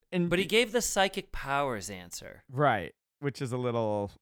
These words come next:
Speaker 1: little tricky.
Speaker 2: And that, that's part I have no problem saying. Like, that's, that's part where, like, it differs from my moral compass on how I would answer a question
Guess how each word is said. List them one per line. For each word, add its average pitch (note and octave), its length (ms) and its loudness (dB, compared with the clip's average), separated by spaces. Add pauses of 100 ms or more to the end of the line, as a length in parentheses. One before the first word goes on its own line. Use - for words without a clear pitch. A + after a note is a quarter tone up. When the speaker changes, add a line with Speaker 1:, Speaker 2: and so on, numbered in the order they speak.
(200)
Speaker 1:
little A2 240 -4
tricky. D3+ 160 -4
Speaker 2:
And D#3+ 80 0
that, F#3+ 260 4
that's F3 300 6
part C#3 240 6
I C3 80 6
have B2 120 2
no C3 140 2
problem A2+ 380 0
saying. A#2 380 0
Like, A2 180 -6
that's, C3+ 320 2
that's C3 320 -2
part B2 280 2
where, A#2 240 0
like, A2 220 -4
it B2 240 -8
differs A#2+ 460 -2
from A#2 240 -4
my A2 220 2
moral G#2 280 -6
compass - 640 -10
on G#2+ 220 -4
how G2+ 180 -2
I F#2+ 100 -2
would G2+ 140 -6
answer G2 260 -8
a G2 60 -10
question G2+ 600 -8